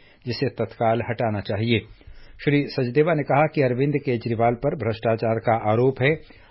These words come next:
और उनकी फोटो को राष्ट्रभक्तों के बीच में लगाना उनकी गरिमा का अपमान करना है।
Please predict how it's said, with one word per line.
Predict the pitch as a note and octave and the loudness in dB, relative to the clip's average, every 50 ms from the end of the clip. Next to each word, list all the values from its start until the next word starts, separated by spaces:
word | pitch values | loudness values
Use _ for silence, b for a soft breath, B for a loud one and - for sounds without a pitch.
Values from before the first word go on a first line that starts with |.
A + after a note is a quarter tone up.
| B B | B B
और | B2+ A#2+ | -2 0
उनकी | B2 C3+ B2 - D3+ D3 | 0 0 -2 -2 -2 -2
फोटो | C#3 - - A#2 A#2 - E3 D#3+ | -2 0 0 -2 0 2 2 2
को | C#3 - C#3+ C#3 D3+ F#3 - b b b b b b A2 | 2 4 4 4 4 2 0 b b b b b b 0
राष्ट्रभक्तों | B2 C3 C#3 C3 - - A#2 G2+ A#2 G#2 - - D3+ D3+ | 2 4 2 2 0 -2 -2 -2 -2 -4 -4 -4 -4 -2
के | C3 - C3 | -2 -2 -4
बीच | G#2+ A2+ B2 C3+ - - | -2 -2 0 0 0 0
में | B2+ A#2+ | 0 -2
लगाना | A2 A#2 G2+ A2+ A2+ A#2 B2 C3 C#3+ D3 - | -2 -2 -2 0 0 0 0 0 -2 -2 -4
उनकी | A#2 A#2 - - B2 | -6 -6 -6 -6 -8
गरिमा | G#2 - G#2+ G#2+ A2+ A#2 B2 B2 | -6 -4 -2 -2 0 0 0 -2
का | A2+ - A#2 A2 G#2+ A2+ A2+ - B B B B B - | -2 0 0 0 0 0 -2 -6 B B B B B -6
अपमान | A#2 - B2 G#2+ G2+ G2 G2 G2+ G#2+ A2 | -6 -4 -4 -4 -4 -2 -2 -4 -4 -4
करना | G#2+ - B2 A2 G#2 G#2 G2+ G2 G#2 G2 G#2+ | -4 -2 -2 -2 -2 -2 -2 -2 -2 0 0
है। | A2+ A2 F#2+ - - - | 0 0 0 -4 -10 -20